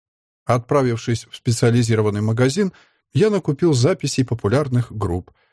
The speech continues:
Здесь не дошли пока до рока, скорее я бы сравнил местную современную музыку с нашей эстрадой годов шестидесятых. Главное, что у меня было из чего выбрать музыку для фильма.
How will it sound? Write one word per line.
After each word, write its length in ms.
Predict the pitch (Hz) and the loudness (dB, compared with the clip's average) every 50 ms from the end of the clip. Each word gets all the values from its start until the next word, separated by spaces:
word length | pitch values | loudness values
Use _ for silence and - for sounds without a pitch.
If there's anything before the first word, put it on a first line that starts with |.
| _ _ _ _ _ | _ _ _ _ _
Здесь 460 | - 131 135 147 202 226 196 - - 170 | -8 -6 -4 -2 -2 -2 -2 -2 -2 -2
не 140 | 170 170 | 0 0
дошли 320 | 156 180 170 - - 139 120 | 2 0 0 0 0 -2 0
пока 280 | 117 - 101 - 107 | 0 -2 -4 -4 -4
до 140 | 98 104 135 | -2 0 0
рока, 340 | 185 208 220 190 - 147 135 | 2 2 0 0 0 0 -2
скорее 420 | 127 - - - 196 226 220 185 147 | -2 -4 -4 -4 -2 0 0 2 2
я 160 | 127 147 139 | 2 2 2
бы 160 | 131 131 127 | 2 0 -2
сравнил 420 | 120 - 139 139 131 143 151 147 127 | -2 -2 -2 -2 0 0 0 0 2
местную 460 | 123 135 135 123 - - 120 120 117 | 2 2 0 0 -2 -2 -2 -2 0
современную 600 | - - 120 120 127 123 127 107 101 104 113 127 | 0 0 2 2 2 2 2 0 -2 -2 -2 -2
музыку 480 | 180 214 180 147 147 - - 139 127 - - _ _ - | -2 -2 -2 -2 -4 0 0 -2 -2 -2 -10 _ _ -4
с 180 | 147 139 - - | -4 -4 -2 0
нашей 320 | 202 202 - - 135 123 | -2 -2 -2 0 0 -2
эстрадой 460 | 117 - - 160 190 175 143 139 127 | -2 -2 -2 -2 0 2 2 2 0
годов 500 | 120 117 127 127 139 175 175 147 - - 107 104 | 2 0 -2 0 2 0 0 0 -4 -8 -10 -10
шестидесятых. 880 | - - 139 - - - 127 123 127 - - - 80 _ - _ _ _ _ _ _ _ _ _ _ _ _ _ _ _ _ _ _ - | -6 -6 -6 -6 -2 -2 -2 -2 -2 -4 -6 -10 -12 _ -18 _ _ _ _ _ _ _ _ _ _ _ _ _ _ _ _ _ _ -12
Главное, 580 | 104 101 101 117 156 196 190 165 170 175 170 151 | -4 -2 0 2 2 2 0 0 0 0 0 0
что 200 | - - 143 135 | -2 0 0 2
у 40 | 127 | 2
меня 240 | 123 135 135 131 120 | 4 2 2 0 0
было 360 | 117 98 117 139 156 147 131 | 0 2 2 2 4 4 2
из 120 | 110 104 | 2 0
чего 320 | - - - 95 104 127 131 | -6 -8 -6 -2 0 0 2
выбрать 400 | 117 110 117 117 107 104 - - | 2 0 0 0 0 -2 -4 -6
музыку 400 | 95 98 98 92 90 - - 85 | -6 -6 -6 -6 -8 -8 -6 -4
для 140 | 90 98 | -2 -4
фильма. 480 | 110 - - 98 82 71 - - - - | -4 -4 -6 -6 -8 -8 -10 -16 -20 -20